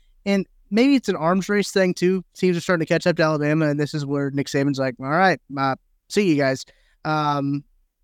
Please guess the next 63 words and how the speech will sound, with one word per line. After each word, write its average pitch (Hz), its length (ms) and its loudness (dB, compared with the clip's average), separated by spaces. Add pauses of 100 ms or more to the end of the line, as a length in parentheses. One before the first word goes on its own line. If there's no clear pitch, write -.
(240)
maybe 170 280 2
that's 160 280 2
part 156 220 2
of 151 80 -2
it. 151 60 2
I've 139 140 -2
see-, - 300 -6
I've 139 160 -8
seen 127 180 0
some 123 300 -4 (120)
people 131 280 0
say 131 200 0
that. 131 140 -2
I 143 40 2
don't 139 120 2
know 123 120 0
if 120 60 -6
that's 127 200 -4
necessarily, 131 720 -2 (580)
uh, 143 320 0
a 156 100 0
big 160 220 2
part 160 220 2
of 160 80 0
it, 170 240 0
but 202 160 0
yeah, 233 200 6
I, 185 260 0
I 202 40 2
think 208 200 0
it's, 190 160 -2
it's 175 120 -8
definitely 214 300 2
the 190 60 2
end 190 80 4
of 175 80 0
an 165 80 0
era 175 240 0
in, 151 180 -4
in 170 140 -2
football 185 400 0
when 165 100 0
you 165 60 2
have 143 120 -2
both 165 220 -4
Pete 190 260 -4
Carroll 175 480 0
and, 160 380 2 (460)
uh, 160 260 0
Nick 170 200 0
Saban 147 600 0 (760)
stepping 175 380 0
away 160 360 2
from 151 220 -2
being 147 260 2
the 143 80 -2
head, 151 240 -2
head 151 340 -2
ball 165 240 2
coach 147 280 -2
for 143 160 -4
a 131 40 -4
team. 135 380 0